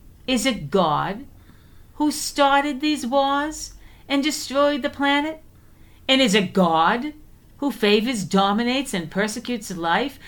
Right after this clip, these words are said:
while also encouraging violence, inequity, corruption, slaughter, murder, burnt offerings, meat eating, sacrifices, lust, greed, and gluttony? Or is it human beings who are deliberately writing these things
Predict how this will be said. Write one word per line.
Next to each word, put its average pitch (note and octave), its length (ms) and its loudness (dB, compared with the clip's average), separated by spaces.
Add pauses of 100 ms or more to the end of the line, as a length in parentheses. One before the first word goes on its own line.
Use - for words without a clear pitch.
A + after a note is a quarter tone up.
(140)
while G#3 180 2
also A3+ 340 2
encouraging G#3 720 -2
violence, F#3+ 560 0
inequity, F#3 480 -2
corruption, G3+ 580 -2
slaughter, G3+ 500 2 (280)
murder, G#3 320 4
burnt F#3 260 0
offerings, G3 560 -2
meat G3+ 180 2
eating, C#4 320 -2
sacrifices, B3 880 -2 (340)
lust, F#3 560 4
greed, B3+ 420 0
and F#3 160 -2
gluttony? B3+ 640 0 (600)
Or A3+ 480 4 (580)
is A#3+ 180 0
it C4+ 120 0
human C#4+ 380 0
beings D4 400 0
who G3+ 180 2
are F#3+ 160 0 (260)
deliberately A3 800 0
writing C4 520 4
these D#3+ 260 -4
things E3 440 -2